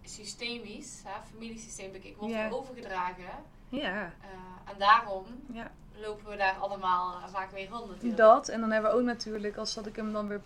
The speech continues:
Speaker 2: even naar de Jungiaanse therapie. Ik weet niet of dat je dat ook
Speaker 1: Jungiaanse therapie?
Speaker 2: Eh, eh, Jungiaanse therapie van Carl Gustav Jung.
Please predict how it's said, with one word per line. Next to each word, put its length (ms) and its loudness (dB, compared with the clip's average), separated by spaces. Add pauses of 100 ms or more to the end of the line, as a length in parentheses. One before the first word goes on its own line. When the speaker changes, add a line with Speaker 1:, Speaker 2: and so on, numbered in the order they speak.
Speaker 2:
even 160 -8
naar 120 -6
de 80 -12
Jungiaanse 580 -2
therapie. 600 -8
Ik 160 -12
weet 100 -6
niet 100 -6
of 60 -20
dat 100 -6
je 60 -4
dat 180 0
ook 60 -6
Speaker 1:
Jungiaanse 720 -2
therapie? 340 -12
Speaker 2:
Eh, 640 -2
eh, 140 -2
Jungiaanse 540 4
therapie 420 -6
van 160 -6
Carl 220 0
Gustav 440 -8
Jung. 300 0